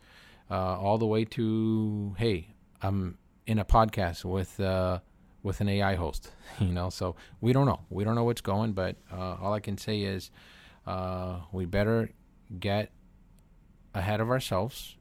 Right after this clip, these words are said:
everyone in this industry, because Google, uh, reign as the sole leader and search engine, as we know, with ninety-something percent of all the searches in the world. But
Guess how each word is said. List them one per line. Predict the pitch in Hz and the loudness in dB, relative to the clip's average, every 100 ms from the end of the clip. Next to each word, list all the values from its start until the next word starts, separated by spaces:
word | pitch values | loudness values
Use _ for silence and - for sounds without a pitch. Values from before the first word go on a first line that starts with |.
| - | -6
everyone | 98 110 107 117 | -2 2 2 2
in | 117 | 0
this | 123 | -2
industry, | 90 90 - 98 139 - - | -2 -4 -4 -6 -6 -10 -16
because | 98 98 - 98 98 95 92 90 - - - - - - - - - 110 107 | -8 -8 -2 0 2 0 -2 -4 -10 -20 -20 -20 -20 -20 -20 -20 -12 -6 2
Google, | 117 135 139 135 143 139 - - - _ - - - - | 6 6 6 4 4 0 -10 -20 -20 _ -20 -20 -20 -6
uh, | 104 101 98 98 92 92 - - - | 0 2 2 2 0 -2 -8 -14 -10
reign | 110 104 113 117 120 | -4 0 2 4 2
as | 107 107 104 | 0 0 0
the | 95 | -2
sole | 92 - 113 110 104 | -4 -2 0 2 2
leader | 104 104 107 | 0 0 0
and | 95 92 | 0 -4
search | - 101 - | -2 -2 -2
engine, | 95 95 95 92 | -4 -2 -2 -4
as | 87 90 87 - | -6 -8 -10 -8
we | 92 | -4
know, | 92 92 95 92 | -2 -2 -2 -4
with | 87 87 - | -6 -8 -6
ninety-something | 87 87 95 101 95 90 101 92 90 | -4 -2 0 0 -2 0 0 0 -6
percent | 87 - 95 | -8 -6 -6
of | 90 | -4
all | 92 | -6
the | 92 | -6
searches | - 90 - 90 | -6 -6 -6 -6
in | |
the | 90 | -4
world. | 80 87 92 | -4 -2 -4
But | 85 | -6